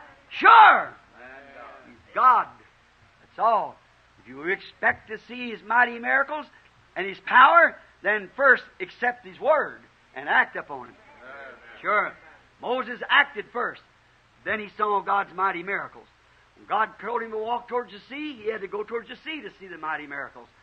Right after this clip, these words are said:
Speaker 1: Whatever he did, he had to obey God to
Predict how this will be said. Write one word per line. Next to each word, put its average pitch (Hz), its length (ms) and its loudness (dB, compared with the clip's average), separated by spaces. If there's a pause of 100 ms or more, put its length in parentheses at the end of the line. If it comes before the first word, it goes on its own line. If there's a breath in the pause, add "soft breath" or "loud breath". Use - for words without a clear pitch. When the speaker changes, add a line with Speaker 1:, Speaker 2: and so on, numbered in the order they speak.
(320 soft breath)
Speaker 1:
Whatever 214 360 -2
he 269 120 -8
did, 294 240 -6
he 285 60 -12
had 262 140 2
to 254 80 -6
obey 302 480 -2
God 269 280 6
to 240 80 -16